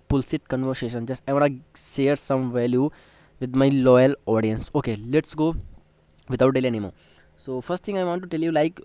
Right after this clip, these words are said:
whatever you are learning in your life, in your initial age,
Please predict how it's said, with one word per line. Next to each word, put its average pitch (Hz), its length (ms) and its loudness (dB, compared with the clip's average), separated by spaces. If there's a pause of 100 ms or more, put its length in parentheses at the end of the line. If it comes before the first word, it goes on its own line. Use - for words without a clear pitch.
whatever 147 540 2
you 180 200 4
are 170 60 6
learning 156 380 2
in 151 120 2
your 151 120 4
life, 131 380 2 (240)
in 147 140 2
your 147 180 6
initial 131 540 4
age, 131 320 -2